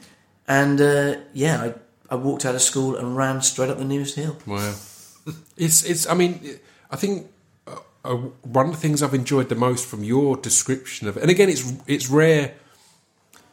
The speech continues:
Speaker 2: that people with stammers sit down and talk to another person with a stammer
Speaker 1: <laughs>
Speaker 2: about their
Speaker 1: Exactly.
Speaker 2: stammer. So it's,
Speaker 1: Yeah.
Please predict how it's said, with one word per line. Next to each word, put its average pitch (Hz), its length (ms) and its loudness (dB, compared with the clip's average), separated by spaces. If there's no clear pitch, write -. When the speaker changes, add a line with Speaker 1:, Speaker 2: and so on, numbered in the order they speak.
Speaker 2:
that - 180 -2
people 127 500 2
with 120 240 0
stammers 123 580 2
sit - 280 2
down 117 260 0
and 113 100 -4
talk - 320 -4
to 113 280 2
another 117 300 2
person 123 380 0
with 113 60 -2
a 113 40 4
stammer 135 300 4
Speaker 1:
<laughs> 135 160 4
Speaker 2:
about 127 240 4
their 127 100 4
Speaker 1:
Exactly. - 20 -
Speaker 2:
stammer. 143 360 4
So 147 140 2
it's, 151 160 4
Speaker 1:
Yeah. 160 80 4